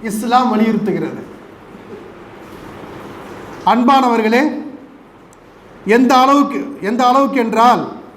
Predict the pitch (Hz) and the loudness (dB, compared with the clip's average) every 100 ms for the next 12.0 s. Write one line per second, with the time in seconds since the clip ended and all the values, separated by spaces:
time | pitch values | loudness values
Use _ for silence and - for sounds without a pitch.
0 | - - - - - - - - - - | -20 -20 -20 -20 -20 -20 -20 -20 -20 -20
1 | - - - - - - - - 220 254 | -20 -20 -20 -20 -18 -18 -16 -4 0 4
2 | 311 285 302 302 269 269 294 294 262 240 | 6 6 4 2 0 2 4 4 2 2
3 | 254 240 233 214 120 - - - - - | 2 0 0 -2 -4 -10 -18 -20 -20 -20
4 | - - - - - - - - - - | -20 -20 -20 -20 -20 -20 -20 -20 -20 -20
5 | - - 208 262 302 302 311 277 269 302 | -14 -2 4 6 6 6 4 4 4 4
6 | 277 302 302 277 254 233 262 302 302 302 | 4 2 2 0 2 2 4 4 4 4
7 | 320 285 247 240 262 277 226 160 - - | 2 4 2 0 0 0 -2 -6 -10 -16
8 | - - - - - - - - - - | -20 -20 -20 -20 -20 -20 -20 -20 -20 -20
9 | - - - - - 196 269 277 311 302 | -20 -20 -20 -12 -2 0 2 4 4 4
10 | 277 294 302 294 277 240 254 277 302 320 | 4 4 4 4 2 0 0 0 2 4
11 | 269 262 277 277 277 262 247 226 180 143 | 2 0 -2 -2 -2 0 2 2 0 -4